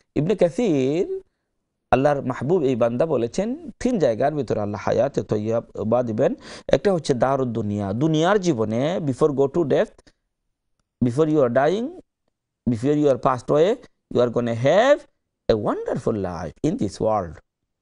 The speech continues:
in this world। فأما الدار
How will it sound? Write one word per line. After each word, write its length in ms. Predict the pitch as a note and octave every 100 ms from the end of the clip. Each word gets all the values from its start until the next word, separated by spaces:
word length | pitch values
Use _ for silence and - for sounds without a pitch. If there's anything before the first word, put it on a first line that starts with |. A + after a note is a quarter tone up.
| _ -
in 40 | A2+ G2
this 140 | - A#2+
world। 280 | A2 F2+ - _ _ _ _ _ _ _ _ _ _ _ _ _ _ _ _ _ - - - - - _ _ - - -
فأما 380 | - - D4+ D#4+ A3
الدار 260 | F3 F3+